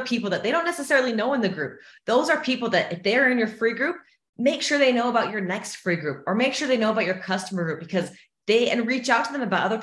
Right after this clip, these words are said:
people that they may want to invite to these groups, because see if they have that capacity to have those leadership qualities. And if there's someone in your free group that has ten friends that join the next free group, you know, hey, okay, this person,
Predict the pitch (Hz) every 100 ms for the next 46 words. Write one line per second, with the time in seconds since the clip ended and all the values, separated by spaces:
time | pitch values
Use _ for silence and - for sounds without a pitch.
0 | 226 202 190 170 170 170 175 170 165 180
1 | 170 170 359 - 214 147 143 135 - -
2 | 190 208 170 - _ _ - - - 339
3 | 381 277 240 254 226 - 185 - 214 392
4 | - 175 151 135 - _ _ _ - 247
5 | 233 202 - 220 262 254 240 214 214 240
6 | 254 196 - - 226 220 147 151 190 -
7 | 339 339 311 320 294 247 247 285 285 330
8 | 381 - - - - 247 262 190 - 294
9 | - 320 254 302 392 269 208 190 240 262
10 | 240 214 277 - 302 269 302 311 233 240
11 | 233 233 220 - _ _ 254 208 156 185
12 | 190 175 202 220 - 214 220 285 330